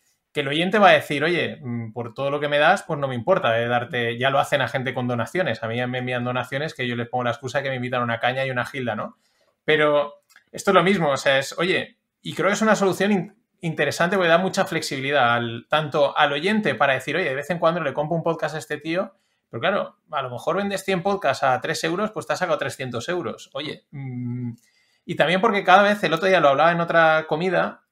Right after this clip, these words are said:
que lo hemos visto también con los resultados de Netflix, aunque esté hilando aquí con la tecnología, ¿no? Yo lo que veo que está pasando es que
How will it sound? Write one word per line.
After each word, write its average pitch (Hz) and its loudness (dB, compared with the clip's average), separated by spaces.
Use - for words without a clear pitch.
que 131 -8
lo 135 -6
hemos 151 -4
visto 170 0
también 156 0
con 135 -2
los 120 -2
resultados 120 -2
de 139 -2
Netflix, 170 -4
aunque 120 -4
esté 135 -8
hilando 156 0
aquí 147 -4
con 147 -6
la 135 -2
tecnología, 123 -4
¿no? 151 -6
Yo 156 -4
lo 202 -2
que 208 -2
veo 190 0
que 185 -6
está 175 -2
pasando 175 -2
es 170 -4
que 196 -4